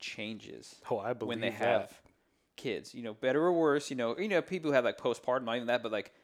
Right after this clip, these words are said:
Speaker 1: just their, essentially their makeup of, you know, their chemicals in their brain and how it reacts and their feelings has that change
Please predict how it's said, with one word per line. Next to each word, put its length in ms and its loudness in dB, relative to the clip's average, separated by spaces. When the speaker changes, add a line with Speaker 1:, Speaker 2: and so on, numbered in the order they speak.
Speaker 1:
just 400 -2
their, 400 2
essentially 400 -6
their 120 -2
makeup 580 -6
of, 220 -6
you 80 -12
know, 260 -8
their 140 -6
chemicals 460 -8
in 40 -12
their 60 -4
brain 320 -6
and 100 -6
how 160 0
it 40 -2
reacts 420 -2
and 100 -12
their 220 -6
feelings 440 -8
has 400 -2
that 220 2
change 600 -6